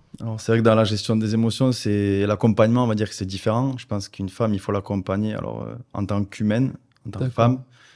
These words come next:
Speaker 1: euh, qu'elle se sente femme et qu'après,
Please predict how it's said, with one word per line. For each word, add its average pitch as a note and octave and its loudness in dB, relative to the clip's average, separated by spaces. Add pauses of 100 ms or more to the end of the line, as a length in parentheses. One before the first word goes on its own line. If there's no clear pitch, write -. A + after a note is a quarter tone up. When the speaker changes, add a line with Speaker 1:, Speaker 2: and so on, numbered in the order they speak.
(260)
Speaker 1:
euh, G2+ -2
qu'elle G2+ -6
se - -10
sente G#2+ 2
femme B2 6
et A2 -2
qu'après, G#2 -2